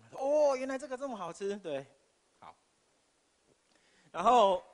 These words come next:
这是在日本，哎，日本大概就是吃寿司这样子哈。然后这是在重庆，啊，这个很好玩。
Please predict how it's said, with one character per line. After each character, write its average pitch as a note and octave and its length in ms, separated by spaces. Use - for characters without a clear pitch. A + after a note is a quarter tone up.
这 G#3+ 120
是 G#3 160
在 F#3+ 160
日 F3+ 180
本， A2+ 180
哎， A2+ 260
日 A3 160
本 D3 160
大 F3+ 80
概 F#3+ 100
就 F3+ 100
是 F3+ 120
吃 F3 200
寿 C#3+ 240
司 C3 200
这 C#3 80
样 A#2+ 120
子 G#2 160
哈。 G#2 140
然 C#3+ 140
后 F3 240
这 F#3+ 100
是 F3+ 60
在 F#3 100
重 D#3 220
庆， B2+ 180
啊， G3 100
这 G#3 100
个 F3+ 140
很 D#3 80
好 C#3+ 120
玩。 G#2 200